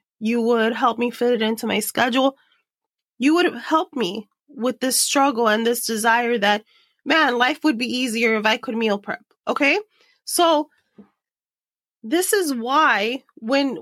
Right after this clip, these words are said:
we're thinking about, "I wanna be a coach," or, "I really feel like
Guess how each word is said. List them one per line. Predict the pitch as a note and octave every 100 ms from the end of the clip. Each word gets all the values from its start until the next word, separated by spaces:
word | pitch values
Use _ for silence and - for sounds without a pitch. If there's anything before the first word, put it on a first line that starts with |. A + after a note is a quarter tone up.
| A3+
we're | C4
thinking | C#4+ D4+ F4+ G#4+ F#4+
about, | A#3 B3 G#3 - -
"I | B3
wanna | D4 D4+ D#4
be | B3 C4+
a |
coach," | A#3+ - D4+ D4 -
or, | B3
"I | G3+ B3
really | D#4 B3+ E4 D4+
feel | D4 - D4+ E4 D4 B3
like | A#3 A#3 G#3+